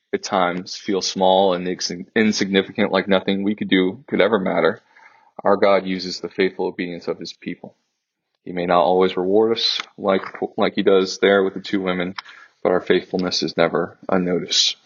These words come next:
by our Lord. Let me close this out in prayer. Our Father in heaven, we thank you for your word. We thank you for the book of Exodus, Lord. And as we continue to study, we pray that you will reveal yourself to us, that we might know you better.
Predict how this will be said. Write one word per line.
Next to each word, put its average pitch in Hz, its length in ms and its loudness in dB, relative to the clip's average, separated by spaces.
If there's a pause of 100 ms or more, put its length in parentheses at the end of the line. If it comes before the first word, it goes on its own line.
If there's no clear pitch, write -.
by 78 120 2
our 76 180 2
Lord. - 300 -4 (2000)
Let 87 120 0
me 82 80 2
close 82 200 -2
this - 160 0
out - 160 -2
in 80 40 -6
prayer. - 200 -2 (1600)
Our - 80 2
Father 104 320 0
in 92 80 -4
heaven, 101 300 0
we 90 360 -2
thank 104 200 0
you 101 80 -2
for 104 200 0
your 92 160 0
word. 107 360 2
We 95 100 -2
thank 95 240 -2
you 95 80 -6
for 92 480 0 (100)
the 101 60 -10
book 98 200 0
of 90 100 -2
Exodus, 95 500 0
Lord. 95 220 -4
And 92 80 -4
as 92 160 -2
we 92 80 -6
continue 104 340 -4
to 90 80 -6
study, 117 340 2
we 90 120 -2
pray - 280 0
that 85 180 -2
you 90 100 -10
will 85 160 -10
reveal 95 560 2 (880)
yourself 104 440 0
to 104 120 4
us, 123 220 2
that 95 120 2
we 104 80 -4
might 113 200 -2
know 107 120 -4
you 113 120 -2
better. 98 360 -2